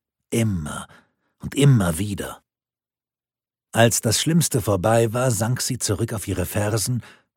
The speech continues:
und stützte ihre klamme Stirn auf einem Arm ab. Als ein feuchter Waschlappen an ihrer Hand entlangfuhr, zuckte sie zusammen.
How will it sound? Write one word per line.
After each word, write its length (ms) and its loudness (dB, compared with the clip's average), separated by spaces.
und 160 -4
stützte 460 -6
ihre 180 -4
klamme 320 -4
Stirn 460 -2
auf 140 -12
einem 280 -4
Arm 240 -8
ab. 240 -14
Als 160 -2
ein 120 2
feuchter 440 0
Waschlappen 500 -4
an 80 0
ihrer 220 -2
Hand 180 0
entlangfuhr, 640 -4
zuckte 460 -4
sie 160 -4
zusammen. 560 -6